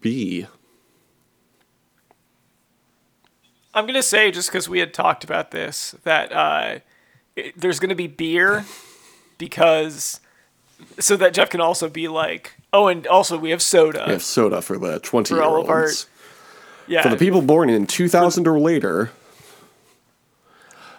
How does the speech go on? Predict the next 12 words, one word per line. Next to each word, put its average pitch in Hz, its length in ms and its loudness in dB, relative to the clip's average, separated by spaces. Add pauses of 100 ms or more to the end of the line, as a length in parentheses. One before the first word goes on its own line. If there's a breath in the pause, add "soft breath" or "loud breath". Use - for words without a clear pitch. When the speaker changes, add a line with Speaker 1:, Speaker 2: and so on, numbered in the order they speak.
(160 loud breath)
Speaker 1:
Um, 120 520 2 (100)
okay, 101 340 2 (140)
I 117 100 0
think 120 180 -2
that's 107 160 0
a - 40 -18
good 92 180 -4
call. 98 460 2
I'm 123 320 2
going 120 260 0
to 110 220 -10
say 98 880 0